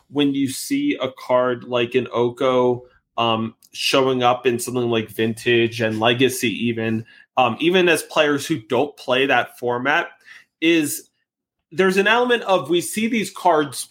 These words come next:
be absurdly strong in Standard and Pioneer and Modern or Historic, the formats that we live and breathe and touch every day and day. And then you're like, "Wow, this card seems great. But is it one of the goats?" Then it's like,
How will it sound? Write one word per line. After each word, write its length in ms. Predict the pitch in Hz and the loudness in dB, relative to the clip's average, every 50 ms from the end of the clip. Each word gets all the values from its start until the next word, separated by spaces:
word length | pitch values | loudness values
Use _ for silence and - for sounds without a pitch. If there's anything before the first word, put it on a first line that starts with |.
| _ _ | _ _
be 280 | 156 151 139 127 - _ | -2 -2 -2 -4 -2 _
absurdly 640 | 156 156 127 120 - - - 175 165 170 170 165 156 135 | -2 -2 -2 -4 -6 -2 0 2 2 2 2 2 0 0
strong 500 | 127 - - 151 139 135 131 131 127 101 | -2 -4 -2 0 2 2 2 0 0 -2
in 160 | 120 120 117 | -4 -4 -4
Standard 600 | - - - 139 135 139 135 131 131 127 123 117 | -6 -2 0 0 2 2 2 0 0 -2 -2 -4
and 140 | 117 113 113 | -6 -8 -6
Pioneer 520 | - - 131 131 135 131 127 123 123 117 | -2 2 2 4 4 4 2 2 0 0
and 120 | 117 120 | -2 -4
Modern 520 | 117 117 120 120 123 120 120 117 117 113 104 | -2 2 4 4 4 4 2 2 0 -2 -4
or 80 | 101 | -8
Historic, 480 | 101 - - - - 135 120 117 113 - | -12 -14 -8 -2 0 2 2 2 0 -4
the 60 | 120 | -10
formats 500 | 117 - - 185 180 175 160 156 - - | -8 -2 0 2 4 4 2 2 0 -2
that 140 | - 131 117 | -2 -2 0
we 120 | 127 127 | 0 -2
live 260 | 123 127 131 131 131 127 | 0 2 2 2 2 0
and 160 | 123 123 113 | -2 -4 -2
breathe 220 | 127 127 123 117 | 0 0 0 0
and 120 | 113 117 113 | 0 -2 0
touch 240 | 131 120 113 - | 0 0 0 0
every 220 | 131 117 113 113 113 | -2 -2 0 -2 0
day 240 | 110 120 113 107 107 | 2 2 2 2 0
and 100 | 104 104 | 0 0
day. 280 | 123 123 107 101 101 - - - - - - - - | 2 2 2 0 -2 -8 -14 -20 -20 -20 -20 -10 -4
And 120 | 131 147 | 0 2
then 120 | 165 175 175 | 2 4 4
you're 160 | 175 165 156 | 4 4 4
like, 220 | 147 135 127 - | 2 0 0 -2
"Wow, 380 | 123 135 165 180 139 113 107 107 | -2 0 2 2 2 0 0 0
this 160 | - 190 196 | 0 -2 -2
card 360 | - - 160 147 135 139 135 - | 0 0 0 2 2 0 -2 -4
seems 320 | - 139 135 131 127 120 | -6 -6 -6 -6 -8 -8
great. 320 | - - 202 214 131 98 - _ _ _ _ _ _ _ _ _ _ _ _ _ _ _ | -4 -2 0 0 0 -2 -6 _ _ _ _ _ _ _ _ _ _ _ _ _ _ _
But 140 | 165 165 | 0 2
is 160 | 170 170 160 160 | 2 2 2 0
it 120 | 170 160 | -2 0
one 160 | 139 147 143 | 0 0 0
of 60 | 135 | 0
the 80 | 127 127 | -2 -4
goats?" 420 | 120 147 185 190 127 107 - - | -2 0 2 2 2 0 -4 -8
Then 200 | - 123 143 139 | -6 -4 -4 -4
it's 160 | 139 135 - 147 | -4 -4 -2 0
like, 260 | 135 123 120 - | 0 0 0 -2